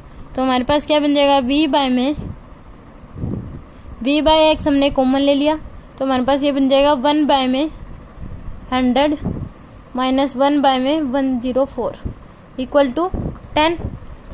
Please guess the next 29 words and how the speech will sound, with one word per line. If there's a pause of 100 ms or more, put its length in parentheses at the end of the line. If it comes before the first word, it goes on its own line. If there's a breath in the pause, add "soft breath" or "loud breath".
(160)
ये
आ
गया
हमारे
पास
V
by (260)
X, (1160)
एलसीएम
लेंगे,
क्या
आ
जाएगा
हमारे
पास?
hundred (180)
into (460)
वन
ज़ीरो
फ़ोर, (560)
तो
ऊपर
क्या
आ
जाएगा
हमारे
पास?
वन
ज़ीरो